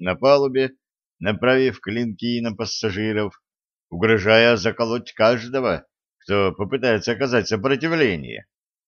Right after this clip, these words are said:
Да и кому там было сопротивляться-то? Бабам да нескольким мужикам ремесленного вида?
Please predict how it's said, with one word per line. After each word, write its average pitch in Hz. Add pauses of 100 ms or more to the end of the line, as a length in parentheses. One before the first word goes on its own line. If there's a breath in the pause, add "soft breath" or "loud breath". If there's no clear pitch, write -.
(600)
Да 95
и 104
кому 113
там 113
было 110
сопротивляться-то? 101 (640)
Бабам 135 (240)
да 110
нескольким 120
мужикам 120 (160)
ремесленного 107
вида? 117